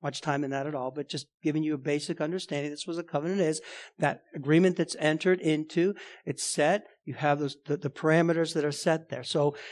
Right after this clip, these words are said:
if you're married, you took vows, you made a commitment, you entered into a covenant of marriage. So you've taken that, that contract.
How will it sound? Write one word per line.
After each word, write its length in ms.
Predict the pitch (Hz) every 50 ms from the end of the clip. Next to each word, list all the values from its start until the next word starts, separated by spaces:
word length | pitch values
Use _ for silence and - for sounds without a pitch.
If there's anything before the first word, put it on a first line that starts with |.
| - - -
if 140 | - 131 -
you're 100 | 156 151
married, 420 | 151 160 170 180 190 202 202 196 160
you 80 | 156
took 300 | 143 - - 147 131 -
vows, 360 | 147 147 165 196 220 233 220
you 100 | 196 185 147
made 220 | 143 143 143 143
a 40 | 143
commitment, 680 | 139 - - 139 143 160 185 202 208 196 208 208 202 -
you 160 | 151 147 139
entered 260 | 143 147 143 - 147
into 480 | 143 - 151 147 143 139 143 - 151 135
a 80 | 135 135
covenant 540 | - - - 151 135 143 143 143 147 151
of 180 | - 143 139 127
marriage. 640 | 139 143 156 160 170 170 151 117 113 - - - - - - - - _
So 140 | - -
you've 180 | 127 120 120 -
taken 400 | - 151 147 147 143 143 151 143
that, 220 | 143 139 135 143 _ -
that 180 | - 135 135 -
contract. 380 | - 190 185 185 - 131 131